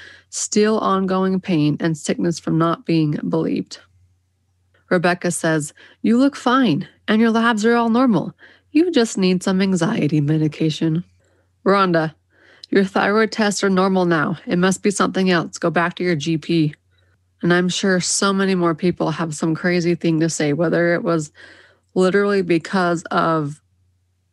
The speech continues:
or from their primary care doc, or if it was from somebody else in the alternative world as well. So I want to talk to you today about two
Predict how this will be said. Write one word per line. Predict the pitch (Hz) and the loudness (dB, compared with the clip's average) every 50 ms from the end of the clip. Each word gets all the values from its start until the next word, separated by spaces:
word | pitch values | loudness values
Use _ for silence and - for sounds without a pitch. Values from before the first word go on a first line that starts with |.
| _ _ _ - | _ _ _ -2
or | - 185 180 | 0 0 0
from | 160 - - 190 180 175 | 0 -2 -2 -2 0 2
their | 170 165 151 | 2 0 0
primary | 147 - 185 175 170 165 165 160 151 | 0 -2 -2 0 0 0 0 0 -2
care | - - 202 190 | -2 -2 -2 0
doc, | 208 214 202 214 - - - | 0 0 0 -2 -4 -4 -2
or | 185 180 175 175 175 | 0 0 0 0 -2
if | - - | -2 -4
it | - | -4
was | - 165 160 - _ - | -4 -4 -6 -8 _ -4
from | - 180 170 165 | -2 -2 -2 -2
somebody | - - 170 165 165 165 165 165 160 156 156 147 _ _ _ _ _ - - | -2 -2 -2 0 0 0 2 2 2 2 0 -2 _ _ _ _ _ -6 -4
else | 160 151 147 - - - - - _ _ _ _ _ _ _ _ _ _ _ _ _ - | -2 -4 -4 -6 -12 -16 -16 -18 _ _ _ _ _ _ _ _ _ _ _ _ _ -2
in | 156 | -2
the | 156 | 0
alternative | 156 151 147 170 170 160 147 147 - 170 170 | 0 -2 -2 -2 -2 -2 -2 -2 -6 -6 -6
world | 170 175 175 | -4 -4 -4
as | 180 151 - | -4 -4 -2
well. | - 156 - - 160 _ _ _ _ _ _ | -4 -4 -4 -4 -10 _ _ _ _ _ _
So | - - | -4 -2
I | 208 220 | 0 2
want | 247 277 294 285 | 2 2 2 0
to | |
talk | - 185 156 - | 0 -4 -6 -4
to | - 185 | -2 0
you | 170 170 | 0 0
today | 160 - 175 160 156 151 - | 0 0 -2 -2 0 -2 -2
about | - 160 165 165 160 - - | -2 -2 -2 -4 -4 -6 -8
two | - - 196 190 190 190 196 - | -6 -2 0 0 2 2 0 -2